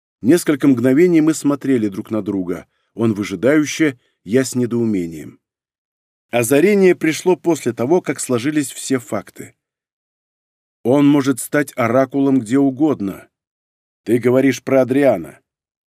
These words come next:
Танатос довольно улыбнулся. "Именно. Ты заблокировал его дар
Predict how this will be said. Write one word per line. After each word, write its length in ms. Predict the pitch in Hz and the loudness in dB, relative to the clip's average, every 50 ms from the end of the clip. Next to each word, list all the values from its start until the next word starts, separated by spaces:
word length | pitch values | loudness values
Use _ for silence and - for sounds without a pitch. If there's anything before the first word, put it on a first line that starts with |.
| _ _ _ _ _ _ - | _ _ _ _ _ _ -12
Танатос 480 | - 95 98 113 131 147 - 165 156 139 | -8 -4 0 0 0 2 2 0 -2 0
довольно 460 | 127 160 143 123 120 117 117 123 127 | 0 0 2 2 0 0 0 -2 -4
улыбнулся. 760 | - 123 120 120 110 98 95 87 80 80 - - - - _ _ _ _ _ _ _ _ _ _ _ _ _ _ _ _ _ | -4 -4 -4 -4 -4 -4 -6 -8 -8 -10 -16 -18 -20 -20 _ _ _ _ _ _ _ _ _ _ _ _ _ _ _ _ _
"Именно. 580 | - 104 131 127 113 95 80 71 - - - _ _ _ _ _ _ _ _ _ _ _ _ _ _ _ _ _ _ - | -2 0 0 2 0 0 -4 -6 -12 -20 -20 _ _ _ _ _ _ _ _ _ _ _ _ _ _ _ _ _ _ -2
Ты 160 | - 175 190 | 0 2 2
заблокировал 800 | 165 123 151 151 131 143 143 131 - - 185 175 170 160 151 143 | 2 2 0 0 2 0 0 0 -2 0 2 2 2 4 2 2
его 260 | 131 120 131 123 123 | 2 0 0 0 0
дар 380 | 113 98 143 170 175 165 131 _ | 0 2 4 4 4 2 0 _